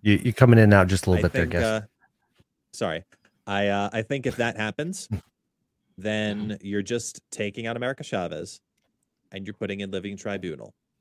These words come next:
Speaker 2: and he's your backup plan. And then we're in the same exact
Speaker 1: Yeah.
Speaker 2: problem again.
Speaker 1: Uh, I mean,
Speaker 2: And now
Speaker 1: <clears throat> I
Speaker 2: it's back
Speaker 1: like
Speaker 2: to square
Speaker 1: when you
Speaker 2: one.
Speaker 1: mentioned that earlier, but when you mentioned that earlier, I like that.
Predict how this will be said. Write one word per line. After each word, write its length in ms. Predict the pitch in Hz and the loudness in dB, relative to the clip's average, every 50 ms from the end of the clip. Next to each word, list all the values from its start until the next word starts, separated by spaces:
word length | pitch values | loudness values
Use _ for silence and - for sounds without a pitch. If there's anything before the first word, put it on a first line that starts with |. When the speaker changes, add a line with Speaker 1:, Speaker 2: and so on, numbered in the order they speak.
| _ _ _ | _ _ _
Speaker 2:
and 140 | - 85 82 | -18 -16 -14
he's 160 | 87 90 82 | -14 -12 -8
your 100 | 95 95 | -8 -6
backup 340 | 87 95 85 80 - 78 - | -6 -6 -6 -8 -10 -14 -16
plan. 240 | - - 73 - - - _ _ _ _ _ - | -14 -16 -16 -16 -18 -20 _ _ _ _ _ -16
And 120 | 95 92 92 | -14 -12 -10
then 120 | 90 87 | -10 -10
we're 100 | 87 87 | -10 -10
in 80 | 85 85 | -10 -10
the 80 | 80 | -12
same 240 | - - 98 98 95 | -12 -10 -10 -10 -10
exact 300 | 95 95 95 90 87 - | -10 -10 -10 -10 -10 -10
Speaker 1:
Yeah. 80 | - 85 | -8 -6
Speaker 2:
problem 220 | 143 117 80 78 | -6 -6 -6 -8
again. 240 | 80 76 69 65 60 _ _ _ _ _ _ _ _ _ _ _ _ _ _ _ _ _ _ _ _ _ _ _ _ _ _ _ _ _ _ _ _ _ _ _ _ _ _ _ _ _ _ _ _ | -12 -16 -16 -16 -16 _ _ _ _ _ _ _ _ _ _ _ _ _ _ _ _ _ _ _ _ _ _ _ _ _ _ _ _ _ _ _ _ _ _ _ _ _ _ _ _ _ _ _ _
Speaker 1:
Uh, 220 | 202 214 202 175 - - | 6 6 6 6 6 6
I 80 | 147 | 8
mean, 180 | 139 139 131 123 | 8 10 10 8
Speaker 2:
And 180 | 113 101 - - | 6 2 0 2
now 320 | - 156 143 123 - 101 | 6 6 8 8 8 10
Speaker 1:
<clears throat> 20 | |
I 80 | - 165 | 10 10
Speaker 2:
it's 40 | 190 | 12
back 0 | 185 | 12
Speaker 1:
like 160 | 170 160 131 | 10 10 8
Speaker 2:
to 60 | - - | 6 2
square 120 | - 143 | 6 8
Speaker 1:
when 120 | 139 143 143 | 8 10 10
you 80 | 160 | 10
Speaker 2:
one. 60 | 165 | 10
Speaker 1:
mentioned 300 | 156 151 151 - 151 143 | 10 10 8 8 8 8
that 120 | 131 123 - | 10 10 10
earlier, 460 | 120 120 120 123 123 127 139 156 - _ _ _ _ _ _ _ _ _ _ _ _ _ _ _ _ _ _ _ - | 10 10 10 10 10 8 8 6 4 _ _ _ _ _ _ _ _ _ _ _ _ _ _ _ _ _ _ _ 2
but 80 | 120 127 | 6 8
when 140 | 135 143 143 | 8 10 10
you 80 | 151 156 | 10 10
mentioned 280 | 156 147 135 - 131 | 10 8 8 8 8
that 100 | 135 107 101 | 8 8 10
earlier, 320 | 117 117 127 139 143 - | 10 10 10 10 8 8
I 120 | - 110 110 | 8 8 8
like 240 | 104 104 101 - | 8 8 6 4
that. 200 | - - - - | 0 -4 -6 -6